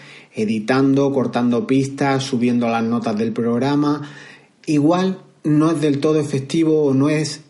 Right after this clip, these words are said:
eh, no tiene la efectividad que a mí me gustaría, porque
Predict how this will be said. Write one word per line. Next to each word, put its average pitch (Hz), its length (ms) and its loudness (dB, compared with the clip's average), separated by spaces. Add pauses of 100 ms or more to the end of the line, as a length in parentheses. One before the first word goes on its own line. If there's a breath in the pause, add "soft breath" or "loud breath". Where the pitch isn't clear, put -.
(100)
eh, 135 220 0
no 147 160 2
tiene 180 200 2
la 160 80 0
efectividad 143 520 2
que 160 100 0
a 139 40 4
mí 139 80 4
me 135 140 4
gustaría, 113 580 -2
porque 117 480 -2